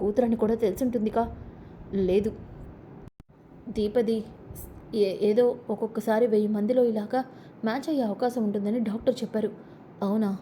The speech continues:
అంటే దీప వారసురాలని తెలియదన్నమాట" అని జ్యోత్స్న అనుకుంటుంది. "ఒసే జ్యోత్స్న, మన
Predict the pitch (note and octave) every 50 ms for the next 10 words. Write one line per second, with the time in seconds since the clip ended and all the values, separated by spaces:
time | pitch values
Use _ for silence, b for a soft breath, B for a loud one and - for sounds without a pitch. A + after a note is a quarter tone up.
0 | - B B B B B - - - G#3 G3 G3 F#3+ A3 A3 G3 G3 G3 G#3 A3
1 | G#3 F#3 F3+ G3 G#3 A3+ - A3 G#3 F#3+ G3 G3+ G#3 G#3 G#3+ A3 A#3+ B3 A3 G3
2 | G#3 G3 F#3+ G3 A3+ - B B B B B B B B - A#3+ A#3+ A3+ A3+ G3+
3 | - - - - - A#3 G#3+ G#3 - A3 - A3 G3+ A3 G#3+ - - - G3 -
4 | A3+ A3 F#3 - - - G3+ G3+ A3 A3+ A#3 G#3+ - B B B B B B B
5 | B - G#3+ G#3+ G3